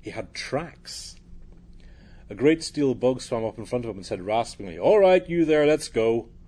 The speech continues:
Funny again. He didn't hear the voice with ears. He didn't have ears. And there was no stereophonic sense, but he did somehow hear. It seemed to be speaking inside his brain. Radio?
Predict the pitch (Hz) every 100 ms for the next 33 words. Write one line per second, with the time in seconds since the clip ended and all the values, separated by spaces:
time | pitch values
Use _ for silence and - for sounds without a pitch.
0 | - - - - - - - - - -
1 | 180 151 92 87 98 117 - - - -
2 | - 127 185 165 165 196 165 110 101 -
3 | 95 123 143 107 90 - - - - -
4 | 131 135 - 131 196 139 95 82 71 -
5 | - - - - - - 120 120 180 -
6 | - 151 165 160 139 113 - - 127 98
7 | - 107 104 165 151 - - - 120 135
8 | 104 82 85 120 135 90 - - - -
9 | - - - - 156 151 117 - - 147
10 | 143 101 87 104 98 87 131 143 123 82
11 | - 85 87 104 139